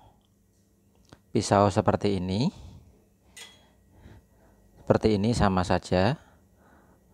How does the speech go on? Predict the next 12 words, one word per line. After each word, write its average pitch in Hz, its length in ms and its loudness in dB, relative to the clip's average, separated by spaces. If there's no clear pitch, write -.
Pisau, 104 560 0
pisaunya 107 640 -2
saya 95 320 -2
sarankan 95 880 -6
kecil. 101 420 -2
Ada 92 320 -2
cutter, 104 720 0
ada - 320 -8
pisau, 104 720 -2
terus 147 420 2
selanjutnya 107 1120 -4
ada 104 760 -8